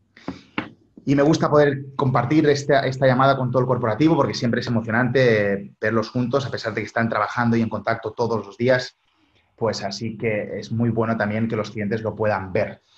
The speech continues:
Como digo, es una percepción que tiene a veces el cliente desde fuera y luego la que realmente tiene la empresa, ¿no? Esa maquinaria de trabajo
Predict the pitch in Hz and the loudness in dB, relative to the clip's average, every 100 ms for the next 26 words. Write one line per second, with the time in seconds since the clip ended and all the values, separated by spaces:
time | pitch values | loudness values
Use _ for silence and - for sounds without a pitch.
0 | _ 147 120 135 135 147 139 131 - 131 | _ -2 2 4 6 8 6 2 -2 -2
1 | 131 127 127 117 113 135 143 139 131 113 | 0 0 0 -2 -6 2 2 2 -2 -4
2 | 123 120 117 117 117 110 117 120 113 117 | -2 -2 -2 -6 -8 -4 -2 0 0 -2
3 | 107 110 127 131 123 120 110 117 120 107 | -4 -2 0 2 2 0 0 2 2 0
4 | 117 104 110 113 117 113 120 117 117 120 | -4 -2 0 2 2 0 -2 -2 0 0
5 | 120 - - 113 110 110 131 123 - 95 | -4 -12 -10 -4 -2 0 0 0 -2 -2
6 | 123 123 131 117 - 120 123 127 107 107 | -2 0 2 0 2 2 4 4 2 0
7 | 110 131 131 131 - | 0 2 0 0 -10